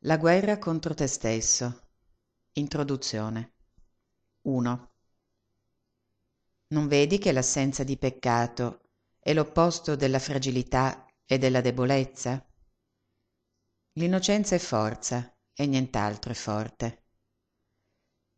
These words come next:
Chi è senza peccato non può aver paura, perché qualsiasi tipo di peccato è debolezza.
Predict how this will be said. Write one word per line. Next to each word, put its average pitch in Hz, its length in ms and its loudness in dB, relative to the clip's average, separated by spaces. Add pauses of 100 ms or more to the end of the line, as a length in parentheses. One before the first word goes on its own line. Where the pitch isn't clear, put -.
(120)
Chi - 100 0
è 220 60 8
senza 220 340 2
peccato 127 680 0
non 143 180 0
può 160 120 0
aver 151 220 0
paura, 120 640 -2 (120)
perché 175 280 0
qualsiasi 180 600 0
tipo 156 240 -2
di 135 140 0
peccato 131 480 0
è 123 80 0
debolezza. 123 720 -2